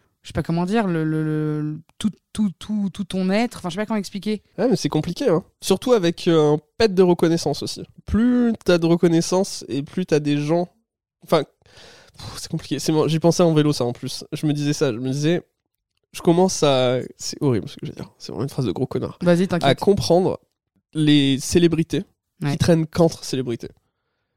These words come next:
Speaker 2: Parce que j'en ai croisé pas mal, euh, dans ma vie, du coup.
Speaker 1: Ouais.
Speaker 2: Et je vois comment ils interagissent avec eux et avec, euh, les autres. Alors après, dans le stand-up, c'est un peu différent. C'est assez horizontal, euh, entre comédiens et comédiennes. J'ai l'impression, t'as vu, c'est assez pour eux, quoi.
Speaker 1: Ouais, ouais.
Speaker 2: Connu ou pas connu, ça parle quand même très vite.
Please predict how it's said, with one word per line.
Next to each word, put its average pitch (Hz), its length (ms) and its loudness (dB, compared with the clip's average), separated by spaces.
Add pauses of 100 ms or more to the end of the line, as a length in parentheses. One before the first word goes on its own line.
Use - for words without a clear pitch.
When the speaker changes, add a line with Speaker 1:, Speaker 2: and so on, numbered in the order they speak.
(220)
Speaker 2:
Parce - 140 -8
que 156 80 -2
j'en 147 160 2
ai 143 80 0
croisé 147 280 2
pas 143 140 -2
mal, 143 220 0
euh, 123 240 -2
dans 117 100 -6
ma 113 120 -2
vie, 185 120 -4
du 196 140 -6
coup. 302 200 -6 (160)
Speaker 1:
Ouais. 151 280 -6
Speaker 2:
Et 143 80 -2
je 139 120 -8
vois 151 220 2
comment 131 320 -2
ils 127 140 -2
interagissent 131 580 -2
avec 139 340 0
eux 143 280 -2
et 131 120 -6
avec, 120 380 -6
euh, 131 100 -4
les 123 200 -6
autres. - 340 -4
Alors 113 120 -4
après, 123 140 -4
dans 165 60 0
le 151 60 -2
stand-up, 151 240 -2
c'est 151 100 -6
un 139 60 -4
peu 143 120 0
différent. 147 440 -2
C'est - 160 -6
assez 117 200 -4
horizontal, 135 560 -4
euh, 117 260 -6 (120)
entre 127 260 -8
comédiens 135 440 -4
et 123 40 -6
comédiennes. 135 360 -2
J'ai 120 80 -6
l'impression, 127 260 -6
t'as 131 100 -6
vu, 143 120 -8
c'est - 100 -10
assez 123 180 -8
pour 131 220 -6
eux, 139 60 -4
quoi. - 160 -4
Speaker 1:
Ouais, 170 180 2
ouais. 160 60 0
Speaker 2:
Connu 147 180 0
ou 123 60 -2
pas 123 160 -4
connu, 131 320 -4
ça 117 120 -6
parle 120 220 -4
quand 120 60 -2
même 123 80 -4
très 131 160 -6
vite. - 180 -12